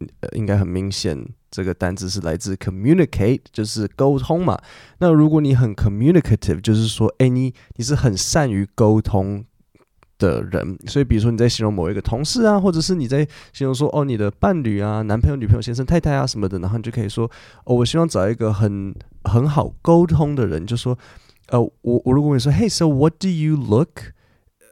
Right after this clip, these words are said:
呃，what do you look for in a partner？” 然后你就可能可以跟人说，嗯，for me, being communicative is very important，就是善于沟通对我来讲是一个很重要的事情，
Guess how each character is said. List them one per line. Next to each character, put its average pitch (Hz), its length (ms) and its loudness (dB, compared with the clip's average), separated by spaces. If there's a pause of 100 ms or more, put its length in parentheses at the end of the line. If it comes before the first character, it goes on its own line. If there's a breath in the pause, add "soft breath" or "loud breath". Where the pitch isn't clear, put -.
呃， 104 280 0
what 147 220 2
do 180 60 -4
you 180 140 0
look 131 360 0
for 92 560 -2 (520)
in 98 240 -4
a - 80 -4
partner？” - 540 -8 (680)
然 117 120 2
后 123 80 4
你 120 40 -2
就 123 60 0
可 120 140 -2
能 92 100 -4
可 117 160 -4
以 104 60 -2
跟 98 160 -8
人 98 40 -8
说， 104 260 -4
嗯， 135 520 -4 (720 loud breath)
for 123 300 0
me, 156 480 0 (160)
being 131 300 0
communicative 117 1080 -2 (280)
is 107 200 -2
very 104 600 -4
important， - 680 -4
就 120 100 -6
是 117 160 -4
善 190 300 2
于 127 100 0
沟 117 220 2
通 117 120 -2
对 117 100 0
我 98 60 2
来 73 100 -2
讲 82 120 -10
是 - 140 -6
一 107 40 -2
个 101 80 -2
很 92 240 -4
重 104 300 -4
要 98 140 0
的 71 160 -4
事 - 260 -4
情， - 280 -12